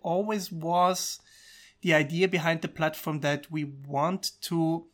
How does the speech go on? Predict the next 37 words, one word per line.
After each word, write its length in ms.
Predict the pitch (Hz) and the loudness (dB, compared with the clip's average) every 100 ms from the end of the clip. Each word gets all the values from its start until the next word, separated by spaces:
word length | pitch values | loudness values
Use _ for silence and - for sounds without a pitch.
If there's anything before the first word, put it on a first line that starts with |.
| _ _ | _ _
give 200 | - 185 | 0 2
students 360 | - - 180 170 | 2 0 -2 -2
a 60 | 165 | -2
platform 400 | - 160 165 151 | 0 0 -2 -4
on 200 | 160 156 | -2 0
which 260 | 147 160 - | 0 -2 -2
they 100 | 151 | -2
can 200 | 151 139 | -2 -4
help 280 | 135 139 139 | -2 -4 -6
each 180 | - | -4
other, 240 | 143 135 170 | -4 -4 -10
because, 600 | 160 - 151 151 131 - - | -12 -2 2 2 0 -6 -2
um, 460 | 151 139 143 139 131 | 0 0 -2 -6 -4
the, 320 | 143 135 131 - | -2 -2 -4 -8
the, 100 | 156 | -8
the 140 | 156 | -2
instrument 580 | 180 214 - 214 190 185 | 0 0 0 0 0 0
is 200 | 156 131 | -4 -4
there, 340 | 156 156 240 | -2 0 0
which 240 | 196 190 190 | 0 -2 -4
is 160 | 170 | -4
our 180 | 165 165 | -4 -4
platform, 500 | 165 208 214 220 226 | -2 -4 -2 -4 -2
and 360 | 170 156 156 147 - - - - _ - | -2 -2 -2 -6 -14 -20 -20 -20 _ -2
our 220 | 165 190 | 2 0
job 480 | - 151 156 180 - | 0 2 2 2 -2
and, 200 | 156 156 | -6 -2
or 160 | 160 151 | 0 0
this, 220 | 151 - | -2 -8
the 120 | 135 | -10
students' 420 | - 180 196 180 | -8 -6 -6 -8
job 300 | - 147 151 | -4 -4 -2
is 200 | 156 147 | -6 -8
to 200 | - 151 | -8 -6
use 360 | 147 143 175 165 | -4 -4 -4 -4
it, 220 | 170 165 | -8 -8
um, 500 | - 139 135 135 135 | -6 -4 -4 -6 -8